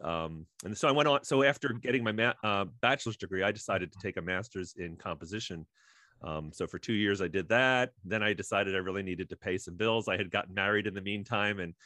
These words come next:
and didn't want to be a deadbeat husband. <laughs> So I, uh, took a job at Parkland thinking, "I'll do this maybe three years, pay back my student loans, and then go on for my doctorate." But it, three years is just long enough, uh, to realize, like, how awesome a career,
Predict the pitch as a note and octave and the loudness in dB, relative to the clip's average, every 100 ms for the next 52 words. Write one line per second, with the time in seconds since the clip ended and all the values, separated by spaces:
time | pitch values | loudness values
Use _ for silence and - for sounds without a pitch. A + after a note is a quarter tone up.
0 | - - - F2 D#2+ G#2+ G2+ G2 G2 F#2+ | -20 -20 -10 -8 -2 -2 -2 -2 -2 -2
1 | F#2 F#2+ F#2+ F#2+ F2 A2 G#2+ B2 D#3 B2 | 0 0 0 -2 -2 -2 0 0 -2 -4
2 | - - - E3 - - - - - C3 | -8 -4 4 4 6 0 0 -2 2 4
3 | B2+ - G#2+ A2 - - E3+ C#3 C#3 C3 | 4 4 4 4 2 -2 0 4 4 4
4 | - - C3 - A2 - A2 A2 A2+ A#3 | 2 2 2 2 -4 -4 -4 -4 -2 4
5 | A3 F#3+ - _ C#3 B2 A#2 - A2 G#2 | 6 4 0 _ 0 2 0 2 2 0
6 | - A#2+ B2 A2 G#2+ G#2 - _ - _ | -4 0 2 4 4 2 -2 _ -20 _
7 | - B2+ A#2+ A2 G2 G2 - A2 A2+ G#2 | 2 4 6 4 0 -4 -2 -2 -2 -2
8 | G2+ G2+ G2 G2 - - F2+ F#2 F2+ F2 | -2 -2 -4 -8 -12 -6 -4 -2 -2 -4
9 | G2+ G2 G2+ G2+ F#2+ F2 F2 F2+ F#2+ - | -2 0 0 0 -2 -4 -2 0 -2 -4
10 | D2+ - _ - _ - G2+ G2 - - | -8 -8 _ -20 _ 4 6 6 0 -6
11 | G2+ - - E3+ G3+ F#3 E3+ - G2 - | -6 -8 -2 0 6 6 6 2 -6 -6
12 | - B2 C3+ - B2 A#2 G#2 F2+ F2 - | 0 2 2 0 2 2 2 -4 -6 -8
13 | _ _ F2+ E2+ E2+ D#2+ _ - G2 G2+ | _ _ -6 -4 -4 -8 _ -12 -6 -2
14 | G2 F#2 E2+ F2 E2+ - F#2 - E2 E2+ | -2 0 -2 -6 -8 -8 -8 -6 -8 -8
15 | - D#2+ - F2 F2 E2+ | -10 -14 -12 -6 -4 -4